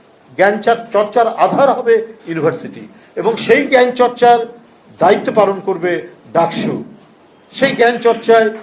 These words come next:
শিক্ষক ছাত্রদের অংশগ্রহণ থাকবে। এইটা কতটুকু নিশ্চিত করা হচ্ছে সেটা না করে আপনি যে, আহ, কি বলে, দোকান অ-,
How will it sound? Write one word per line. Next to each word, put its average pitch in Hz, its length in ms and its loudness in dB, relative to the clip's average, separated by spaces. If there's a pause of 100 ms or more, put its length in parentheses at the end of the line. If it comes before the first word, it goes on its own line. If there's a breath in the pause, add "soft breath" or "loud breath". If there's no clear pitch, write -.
(160)
শিক্ষক 247 540 0
ছাত্রদের 220 440 0
অংশগ্রহণ 208 580 -2
থাকবে। 135 300 -12 (240 loud breath)
এইটা 254 260 4
কতটুকু 285 460 -4
নিশ্চিত 226 440 -10
করা 226 180 2
হচ্ছে 202 280 -8
সেটা 247 260 -4
না 233 140 -2
করে 208 360 -4 (240 loud breath)
আপনি 226 480 -2 (260)
যে, 196 120 0
আহ, 190 380 2
কি 214 60 -8
বলে, 185 140 -8
দোকান 226 480 2
অ-, 202 260 0